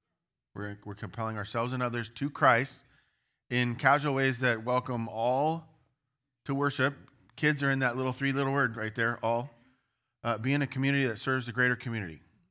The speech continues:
and they are part of the community that we serve. Amen? Uh, you guys got an A plus this week. Um, just even if you just are part of the church but weren't here at all, you still get an A plus for us being a body that does that kind of thing.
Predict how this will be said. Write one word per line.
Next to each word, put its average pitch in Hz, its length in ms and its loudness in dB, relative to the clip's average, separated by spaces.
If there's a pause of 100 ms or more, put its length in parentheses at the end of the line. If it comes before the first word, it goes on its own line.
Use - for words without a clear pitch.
(220)
and 101 200 -8
they 110 160 -2
are 113 160 -2
part 113 220 -2
of 110 40 -6
the 104 60 -8
community 110 320 -4
that 107 120 -8
we 101 100 -8
serve. 104 280 -8 (600)
Amen? 110 340 -6 (920)
Uh, 110 320 2
you 107 120 -6
guys 120 240 0
got 117 180 -2
an 107 60 -4
A 107 220 -4 (160)
plus 113 280 -8
this 98 180 -14
week. 92 160 -12 (800)
Um, 95 220 -14 (100)
just 107 260 -12
even 110 460 -8
if 101 180 -12
you 110 100 -10
just 110 280 -12
are 95 260 -10 (300)
part 110 200 -4
of 113 60 -6
the 113 80 -6
church 110 400 -8
but 98 160 -14
weren't 107 280 -6
here 120 240 -2
at 107 60 -2
all, 98 320 -4 (440)
you 110 60 -14
still 117 160 -6
get 107 120 -4
an 104 120 -6
A 95 80 -8
plus - 420 -14 (300)
for 95 220 -12
us 104 200 -6
being 110 400 -6
a 98 60 -8
body 98 340 -6
that 92 180 -10
does 98 220 -8
that 85 140 -12
kind 92 160 -10
of 85 80 -16
thing. 87 240 -14